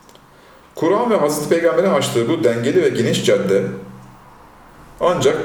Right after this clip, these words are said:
üç yüz yıl devam etti. Başka kültürler İslam toplumuna girince Müslümanlar Kur'an'ın manasını kaybettiler.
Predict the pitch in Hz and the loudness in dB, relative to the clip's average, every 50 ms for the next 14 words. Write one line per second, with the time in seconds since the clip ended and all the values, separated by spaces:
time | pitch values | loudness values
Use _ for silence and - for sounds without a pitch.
0 | - - 196 190 - 147 147 139 117 104 110 95 - 98 92 90 90 90 90 90 | -4 -4 -4 -4 -4 -4 -4 -2 -2 -2 -4 -2 -2 -2 -2 -2 -2 -4 -6 -8
1 | - - - - - - - - - - - - - - - - - - - - | -10 -12 -16 -16 -18 -20 -20 -20 -20 -20 -20 -20 -20 -20 -20 -20 -20 -20 -20 -20
2 | - - _ _ _ - - - - _ _ _ _ _ _ _ _ _ - 107 | -20 -20 _ _ _ -20 -20 -20 -20 _ _ _ _ _ _ _ _ _ -6 -2
3 | 107 120 127 - - 220 220 - 175 151 - - 117 107 107 107 - - - - | 0 0 0 0 0 -2 -2 -2 -2 -2 -2 -2 0 0 2 2 0 0 -2 -2
4 | 165 170 170 - 143 127 123 110 110 107 101 101 113 170 160 143 104 98 98 139 | -2 -2 0 -2 -2 -4 -2 -2 -2 0 0 0 0 -2 -2 0 0 0 0 0
5 | - - - - - - - - - - - - _ _ _ _ _ - 113 117 | 0 -2 -4 -6 -10 -14 -16 -18 -20 -20 -20 -20 _ _ _ _ _ -8 -6 -4
6 | - - 151 147 143 139 135 147 170 175 - - - - 160 160 147 143 151 165 | -4 -4 -2 -2 -2 0 0 0 -2 -2 -2 -4 -2 0 2 2 2 2 0 0
7 | 151 139 131 131 127 123 123 123 120 120 123 127 131 120 - - 92 95 - - | 0 0 0 0 0 0 0 0 0 -2 -2 0 0 0 0 0 -2 -4 -6 -6
8 | - 82 82 - | -8 -8 -8 -10